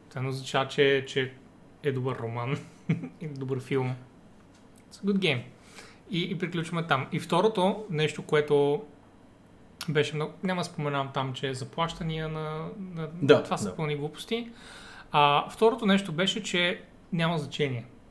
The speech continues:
Speaker 1: И това е by far много по-важната точка, че няма значение тези ревюта. Nobody gives a fuck. Те са, те са там, общо взето, хората за да отидат и да си потвърдят мнението.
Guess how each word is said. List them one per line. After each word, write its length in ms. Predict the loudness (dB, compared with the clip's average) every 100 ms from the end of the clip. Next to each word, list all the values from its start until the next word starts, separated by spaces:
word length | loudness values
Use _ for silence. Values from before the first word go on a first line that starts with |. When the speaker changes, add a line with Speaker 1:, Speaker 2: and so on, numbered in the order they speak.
| -20 -20 -20 -20 -20 -20 -20 -4
Speaker 1:
И 100 | -4
това 240 | 4 6 6
е 140 | 4 -4 -8 -4
by 280 | 4 4 6
far 180 | 4 4
много 220 | 4 2
по-важната 480 | 2 4 4 2 -2
точка, 340 | -2 -2 -6
че 140 | -4 -2
няма 480 | -2 -2 -2 -2 -4
значение 580 | -6 -6 -6 -6 -8 -14 -20 -20 -20 -20 -20 -20 -20 -20 -6
тези 260 | -4 -2 -4
ревюта. 300 | -6 -10 -14 -20 -20 -20 -20 -20 -20 -20 -14 -2
Nobody 420 | 2 4 2 0
gives 240 | 0 -2 -2
a 20 |
fuck. 240 | -4 -6 -6 -20 -20 -20 -20 -20 -20 -20 -20 -20 -20 -20 -20 -20 -8
Те 140 | -4 -2
са, 440 | 0 2 2 0 -6 -16 -4
те 120 | -2
са 240 | -2 -4 4
там, 320 | 4 4 0
общо 240 | -2 -2 -2
взето, 160 | -2
хората 360 | 2 2 2 0
за 100 | 0
да 40 |
отидат 300 | 2 0 0
и 40 | -2
да 60 |
си 140 | -4 -8
потвърдят 460 | -2 0 0 -2
мнението. 340 | -2 -2 -4